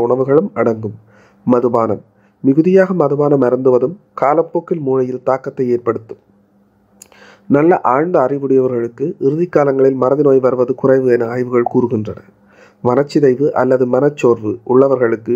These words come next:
dementia வர சாத்தியக்கூறு அதிகம். தலையில் பலத்த அடிபட்டால் அல்லது சிறுக சிறுக பல அடிகள் பட்டாலும் மறதி நோய் வரலாம்.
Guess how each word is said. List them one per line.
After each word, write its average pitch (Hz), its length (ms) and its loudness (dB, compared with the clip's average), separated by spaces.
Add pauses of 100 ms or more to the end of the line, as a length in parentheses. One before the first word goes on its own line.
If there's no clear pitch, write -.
(140)
dementia 143 520 0
வர 120 160 0 (200)
சாத்தியக்கூறு 127 680 -2
அதிகம். - 340 -6 (580)
தலையில் 175 360 2
பலத்த 147 280 -2
அடிபட்டால் 123 680 -2
அல்லது 135 280 0
சிறுக 160 260 0
சிறுக 156 320 0
பல 139 220 0
அடிகள் 135 360 2
பட்டாலும் 120 480 -2
மறதி 131 280 -2
நோய் 127 200 2
வரலாம். 110 380 -2